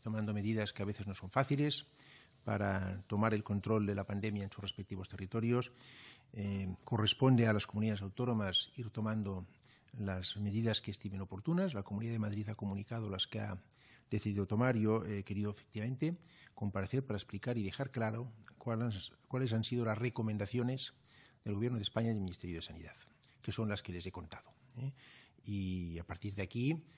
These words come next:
vamos a ver cómo evolucionan las cosas, pero he querido trasladar, eh, con un tono, digamos, sin entrar en reproches, que no lo voy a hacer, nunca lo he hecho y no lo voy a hacer, pero sí que he querido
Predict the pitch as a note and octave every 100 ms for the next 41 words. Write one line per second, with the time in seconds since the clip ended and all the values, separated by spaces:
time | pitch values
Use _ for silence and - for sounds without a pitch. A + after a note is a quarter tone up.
0 | _ G2+ G2 G2 F2+ F2+ F#2+ E2 D#2+ -
1 | E2+ E2 E3+ D#3 E3 - F2+ F2 F#2+ G2+
2 | G#2+ - - F#2 F#2+ A2 B2+ C#3 - -
3 | - - F#2 F2 E2 - - - E2 F2
4 | F2 F#2 F#2 F2+ F#2+ G2 F2 - F#2 F#2
5 | A#2+ G#2+ F#2 F2+ B2 B2+ G#2+ - G2 G2
6 | F2 E2 - C#3+ A#2+ G2 F2 F2+ G2+ -
7 | F#2+ F#2 F#2 F2 B2 A#2+ G#2 G#2 G2 F#2
8 | F#2 F#2 A2+